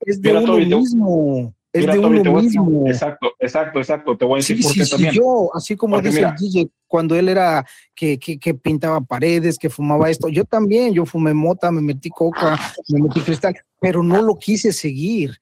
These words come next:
Speaker 1: Solamente yo lo, y lo comenté, ahí está el D J, yo lo comenté porque yo lo quería experimentar. ¿Por qué? Porque a mí no me vas a venir a dormir cuando el velador nunca está,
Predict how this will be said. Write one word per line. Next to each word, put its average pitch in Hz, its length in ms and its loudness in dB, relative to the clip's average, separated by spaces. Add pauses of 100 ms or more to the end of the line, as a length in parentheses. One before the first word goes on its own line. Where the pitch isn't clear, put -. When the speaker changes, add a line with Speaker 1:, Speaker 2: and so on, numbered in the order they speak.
(260)
Speaker 1:
Solamente 202 580 0
yo 170 160 2
lo, 190 180 4
y 160 100 -2
lo 156 180 0
comenté, 151 480 -2
ahí 170 100 2
está 165 160 -4
el 160 120 -2
D 180 180 -4
J, 151 160 -2
yo 156 120 0
lo 170 140 0
comenté 151 520 -4 (280)
porque - 300 -6
yo 165 160 2
lo 175 160 0
quería 156 240 -2
experimentar. 139 840 -4
¿Por 123 200 -6
qué? 175 160 -2
Porque 160 280 -4
a 143 40 0
mí 156 120 2
no 175 120 0
me 160 100 2
vas 156 240 0
a 160 60 0
venir 143 320 0
a 139 80 -2
dormir 135 500 0 (340)
cuando 147 280 0
el 139 80 0
velador 139 420 0
nunca 156 220 0
está, 151 220 -4